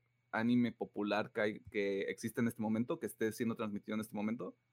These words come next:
Porque la calidad de la animación, la calidad de la historia,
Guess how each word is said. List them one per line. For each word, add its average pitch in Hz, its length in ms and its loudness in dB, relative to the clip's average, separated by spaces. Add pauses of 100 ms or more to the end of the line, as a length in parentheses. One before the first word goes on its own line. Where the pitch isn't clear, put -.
(1200)
Porque 117 340 2
la 113 160 0
calidad 123 300 6
de 131 80 4
la 127 80 4
animación, 117 420 2
la 123 120 0
calidad 107 280 2
de 113 80 2
la 104 60 -4
historia, 135 520 2